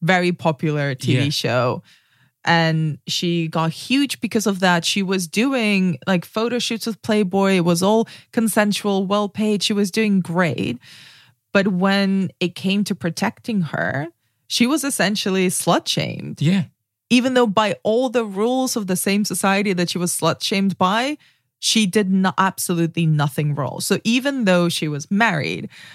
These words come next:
Speaker 1: and she was with her husband and they had their property stolen, she still got absolutely demonized.
Speaker 2: Yeah. And it's
Speaker 1: And
Speaker 2: because
Speaker 1: her
Speaker 2: of that
Speaker 1: career
Speaker 2: role, I
Speaker 1: ruined.
Speaker 2: said, because of that role
Speaker 1: Yeah.
Speaker 2: of th-, the slut already established
Speaker 1: Yeah.
Speaker 2: there.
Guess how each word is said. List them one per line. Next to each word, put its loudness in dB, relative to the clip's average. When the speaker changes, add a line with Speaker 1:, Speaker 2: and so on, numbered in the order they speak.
Speaker 1:
and 2
she 2
was 0
with 2
her 2
husband -2
and 2
they 2
had -2
their 2
property 0
stolen, -2
she 2
still 2
got 2
absolutely -2
demonized. 0
Speaker 2:
Yeah. 0
And 2
it's 0
Speaker 1:
And -12
Speaker 2:
because 4
Speaker 1:
her 4
Speaker 2:
of 2
that 2
Speaker 1:
career 4
Speaker 2:
role, 2
I 0
Speaker 1:
ruined. 0
Speaker 2:
said, -2
because -2
of -2
that -4
role 2
Speaker 1:
Yeah. 0
Speaker 2:
of 0
th-, -2
the 4
slut -2
already 2
established 0
Speaker 1:
Yeah. -4
Speaker 2:
there. -4